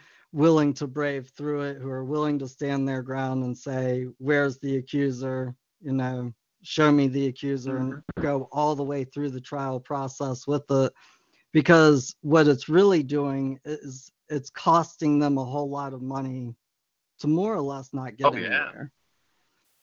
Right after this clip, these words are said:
Speaker 2: Oh,
Speaker 1: Uh,
Speaker 2: yeah,
Speaker 1: you know?
Speaker 2: exactly. Mm-hmm. Exactly. And then next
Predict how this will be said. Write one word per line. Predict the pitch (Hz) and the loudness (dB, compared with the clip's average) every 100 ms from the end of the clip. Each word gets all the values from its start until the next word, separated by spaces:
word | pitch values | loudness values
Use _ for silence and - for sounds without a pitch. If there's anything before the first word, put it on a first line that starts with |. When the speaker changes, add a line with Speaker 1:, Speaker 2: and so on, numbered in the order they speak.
| _ _ _ 151 | _ _ _ 6
Speaker 2:
Oh, | 165 131 | 8 8
Speaker 1:
Uh, | |
Speaker 2:
yeah, | 113 127 | 4 4
Speaker 1:
you | 139 | 6
know? | 139 139 143 | 6 4 0
Speaker 2:
exactly. | 139 113 110 - - - _ _ _ _ 117 | -2 -6 -8 -14 -20 -20 _ _ _ _ -12
Mm-hmm. | 117 120 131 - _ _ _ _ _ _ _ _ _ _ _ | -12 -12 -16 -20 _ _ _ _ _ _ _ _ _ _ _
Exactly. | 131 139 117 110 110 117 117 120 120 | 8 8 8 6 6 4 -2 -4 -4
And | 123 | -10
then | 135 139 135 131 | -4 -4 -4 -10
next | 151 147 | -10 -10